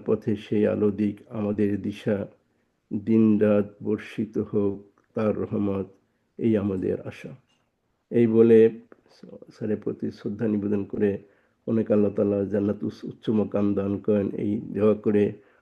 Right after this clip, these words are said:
ওনার পরিবারে ওনার সন্তানাদিকে আল্লাহ পাক ওনার রাস-, ওনার সিলসিলা, আহ, অনুসরণ করার, আমাদের সবাইকে অনুসরণ করার তৌফিক দান করেন। এই দোয়া করে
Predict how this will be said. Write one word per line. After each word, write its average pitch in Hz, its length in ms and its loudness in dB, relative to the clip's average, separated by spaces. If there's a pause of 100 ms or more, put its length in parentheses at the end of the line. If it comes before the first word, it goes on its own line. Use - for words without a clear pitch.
(140)
ওনার 107 220 2
পরিবারে 107 500 6
ওনার 104 180 4
সন্তানাদিকে 104 800 -2
আল্লাহ 101 200 -2
পাক - 300 -6
ওনার 107 280 2
রাস-, - 420 -6
ওনার 104 260 2 (340)
সিলসিলা, 113 540 0
আহ, - 1080 0
অনুসরণ 107 480 2
করার, 101 360 2
আমাদের 107 260 4
সবাইকে 113 600 2
অনুসরণ 107 420 -4
করার - 220 -6
তৌফিক - 380 -6
দান 107 220 -2
করেন। 57 260 -2 (560)
এই 110 200 4
দোয়া 104 220 8
করে 101 380 4